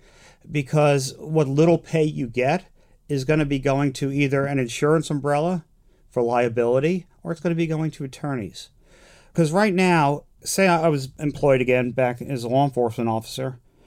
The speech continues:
In the course of my duties, I end up making an arrest. I act within the scope of the law,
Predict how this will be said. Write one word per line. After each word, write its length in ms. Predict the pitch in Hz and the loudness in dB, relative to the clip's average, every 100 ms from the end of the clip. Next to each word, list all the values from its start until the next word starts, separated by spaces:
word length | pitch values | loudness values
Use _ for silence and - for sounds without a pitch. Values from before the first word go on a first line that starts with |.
| _ _ _ | _ _ _
In 140 | - 139 | 0 0
the 80 | 127 | 2
course 300 | 147 135 139 | 2 0 -2
of 420 | 127 117 135 139 | -6 -8 -12 -6
my 140 | 127 | -6
duties, 380 | 110 147 160 147 | 0 0 2 0
I 120 | 127 | 0
end 100 | 123 | -2
up 140 | 120 123 | -2 -2
making 260 | 117 120 | -4 -4
an 80 | 107 | -6
arrest. 520 | 113 147 165 - - _ - | 0 0 0 -4 -14 _ -6
I 160 | 135 123 | -2 2
act 260 | 123 127 | 2 0
within 320 | 127 120 135 123 | -4 -2 0 0
the 60 | |
scope 460 | 117 127 123 120 127 | -2 0 2 2 0
of 360 | 120 113 110 | 2 2 0
the 80 | - | -4
law, 440 | 107 113 127 160 | -2 2 2 2